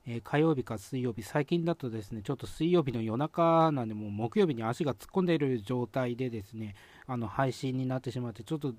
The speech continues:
ルーズになりがちなんで、もう来週はですね、あの、ちゃんとやっていきたいなと思いますんで、まあ、今週だけちょっと、まあ、今週までね、ギリギリ、ちょっと、あのー、多めに見てくださいというところでですね、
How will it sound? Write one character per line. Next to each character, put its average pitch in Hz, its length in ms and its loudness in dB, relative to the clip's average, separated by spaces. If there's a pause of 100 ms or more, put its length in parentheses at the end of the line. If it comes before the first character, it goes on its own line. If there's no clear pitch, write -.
ル 170 160 8
ー - 20 2
ズ 131 140 0
に 113 80 -4
な 110 100 -6
り 120 120 -4
が 127 120 -4
ち 135 140 -8
な 135 160 -2
ん 113 60 -6
で、 110 60 -6
も 110 260 -6
う 113 40 -6
来 139 160 2
週 147 240 2
は 143 160 4
で 120 100 -2
す 110 120 -10
ね、 101 160 -4 (320)
あ 127 80 -4
の、 113 120 -4
ち 107 120 -6
ゃ 123 40 0
ん 120 60 -2
と 123 80 -2
や 117 240 2
っ 107 40 -10
て - 120 0
い 120 60 0
き - 80 -16
た - 160 -6
い - 20 -2
な 135 180 6
と 135 120 2
思 120 160 0
い - 20 4
ま 120 140 0
す 127 160 -6
ん 110 80 -4
で、 113 160 -4 (300)
ま 143 80 2
あ、 - 20 4
今 160 180 4
週 165 140 2
だ 151 100 4
け 147 300 2
ち - 80 0
ょ - 20 2
っ 139 60 2
と、 110 200 -4 (440)
ま 139 100 -2
あ、 - 40 -4
今 139 200 -2
週 147 420 0
ま 143 120 2
で 117 120 -4
ね、 110 160 -6
ギ 117 100 -6
リ 120 80 -2
ギ 123 100 -2
リ、 117 160 -6 (500)
ち - 80 -14
ょ 135 40 -2
っ - 20 -4
と、 101 420 -8
あ 95 40 -8
の 95 560 -10 (880)
ー、 131 40 -6
多 127 80 0
め 123 140 -2
に 117 80 -4
見 117 100 -4
て 117 80 -4
く 107 60 -4
だ 98 120 -6
さ - 140 -14
い 90 60 -12
と - 220 -14 (380)
い 123 100 0
う 120 100 2
と 123 100 0
こ 107 200 -4
ろ - 80 0
で 131 180 4
で 127 140 0
す - 140 -10
ね、 123 180 0